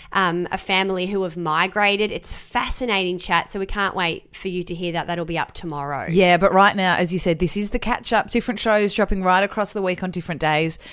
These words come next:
Speaker 2: Um, there's one about, um, yeah, guest lives, as, as Stace just said, talking to Sophia. There's one about talking about your lives where you write in, you know, and we, and we really chew the fat about the problems, what's going on in your life. But today, it's about our lives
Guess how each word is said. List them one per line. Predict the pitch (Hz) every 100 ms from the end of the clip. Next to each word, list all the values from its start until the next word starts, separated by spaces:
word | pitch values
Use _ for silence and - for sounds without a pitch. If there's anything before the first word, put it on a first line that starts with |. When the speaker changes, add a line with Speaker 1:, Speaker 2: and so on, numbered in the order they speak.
| - - -
Speaker 2:
Um, | 175
there's | 170 170
one | 165
about, | 160 156 147 143 -
um, | 147 143 143 175
yeah, | 208
guest | 147 190 208 208
lives, | 190 190 185 -
as, | - 180 160 -
as | - 175
Stace | - 170 165
just | 180 -
said, | 170
talking | - 175 - 170
to | 165
Sophia. | - 160 196 190 185 185 - - -
There's | 165 165
one | 160
about | 156 156
talking | - 156 160
about | 151 165
your | 180 208 220
lives | 196 190 196 180
where | 180 165
you | 175
write | 160 160 165 170
in, | 170 165 165 - - -
you | 254
know, | 220
and | 220
we, | 220 220
and | 214
we | 220
really | 214 226 220 208
chew | - 185
the |
fat | 170 180
about | 175 170 -
the |
problems, | 165 185 170 170
what's | 165 -
going | 165 165
on | 160
in | 156
your | 160
life. | 165 151
But | -
today, | - 202 214 175 113 _
it's | -
about | 185 180
our | 180 180
lives | 170 160 170